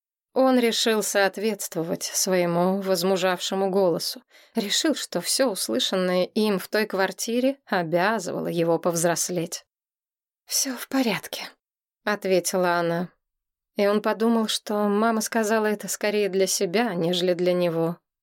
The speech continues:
Но все же сжал его руку в ответ, стараясь успокоиться. "Все в порядке", повторила она.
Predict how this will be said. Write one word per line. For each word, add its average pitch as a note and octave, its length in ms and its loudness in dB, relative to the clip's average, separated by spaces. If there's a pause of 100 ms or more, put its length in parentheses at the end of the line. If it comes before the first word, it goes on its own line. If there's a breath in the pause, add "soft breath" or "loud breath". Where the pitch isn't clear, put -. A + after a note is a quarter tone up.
(160)
Но F#3+ 180 0
все G#3+ 260 -2
же G3+ 200 2
сжал F#3 420 0
его E3+ 300 2
руку E3+ 300 -2
в E3+ 60 -4
ответ, E3+ 600 -6
стараясь F#3 540 -2
успокоиться. - 720 -6 (880)
"Все C#4 480 -2
в - 140 -16
порядке", F#3 760 -8 (600)
повторила F3+ 600 2
она. D#3+ 340 0